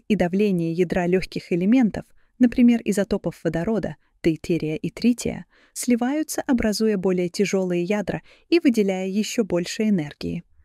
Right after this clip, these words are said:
Это реакция, питающая Солнце. Такое оружие, водородные бомбы, обладает на порядке большей мощностью. Мощность ядерного взрыва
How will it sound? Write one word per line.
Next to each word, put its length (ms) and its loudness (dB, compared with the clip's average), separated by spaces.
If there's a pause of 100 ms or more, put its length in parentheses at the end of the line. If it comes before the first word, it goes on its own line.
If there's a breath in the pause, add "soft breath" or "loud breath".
(180)
Это 220 -4
реакция, 500 -4
питающая 640 -2
Солнце. 540 -2 (500)
Такое 360 -2
оружие, 600 -2 (220)
водородные 580 0
бомбы, 440 0 (400 soft breath)
обладает 540 0
на 80 4
порядке 440 -2
большей 420 -2
мощностью. 720 -2 (760)
Мощность 480 2
ядерного 520 0
взрыва 400 -2